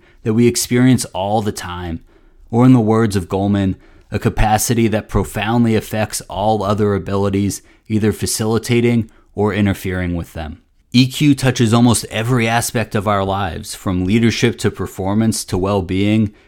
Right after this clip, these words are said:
and emotional and social functioning. Our technical skills, our behaviors and actions, any strategy we might implement for better performance,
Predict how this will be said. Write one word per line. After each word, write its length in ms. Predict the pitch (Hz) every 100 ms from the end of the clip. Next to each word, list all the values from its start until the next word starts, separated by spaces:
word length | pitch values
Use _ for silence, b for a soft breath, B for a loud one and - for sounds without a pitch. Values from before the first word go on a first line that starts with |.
| b
and 140 | 104
emotional 500 | 95 101 104 - 110
and 100 | 95
social 380 | - 95 87 98
functioning. 640 | - 92 90 92 76 76 _ _ -
Our 120 | 98
technical 520 | - 131 135 - 101
skills, 520 | - 104 107 113 110
our 120 | 101
behaviors 640 | 92 90 104 107 113 113 92
and 100 | 87
actions, 580 | 95 - - 101 95 - b b -
any 160 | 139
strategy 680 | 143 - 107 107 107 - 110
we 120 | 104
might 220 | 101 98 101
implement 480 | 98 - 101 98
for 100 | -
better 280 | 85 95 101
performance, 760 | - 98 - 92 98 95 92